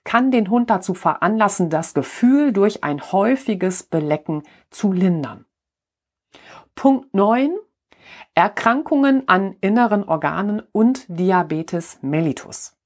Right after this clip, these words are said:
Erkrankungen an der Leber oder den Nieren können den Hautstoffwechsel beeinflussen.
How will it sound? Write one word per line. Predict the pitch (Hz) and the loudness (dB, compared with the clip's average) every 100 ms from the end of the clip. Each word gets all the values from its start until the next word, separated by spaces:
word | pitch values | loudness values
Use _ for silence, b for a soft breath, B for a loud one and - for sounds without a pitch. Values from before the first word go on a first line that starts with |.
| _ _ _ _ _ _ _ _ B B B - | _ _ _ _ _ _ _ _ B B B -2
Erkrankungen | 185 185 240 302 285 269 254 | -2 0 -2 0 2 2 2
an | 202 | 0
der | 196 165 | 0 0
Leber | 160 247 285 294 285 - | 0 -2 0 0 -2 -2
oder | 202 254 233 | 0 2 2
den | 175 | 2
Nieren | 175 208 247 240 247 269 - | 0 -2 0 -2 -2 -6 -6
können | - 220 233 | 0 2 2
den | 196 185 180 | 2 -2 0
Hautstoffwechsel | 220 277 - - 143 - 127 - 131 | 0 0 -6 -8 -8 -6 -8 -4 -6
beeinflussen. | 123 110 113 - 95 - - | -6 -8 -10 -12 -12 -12 -14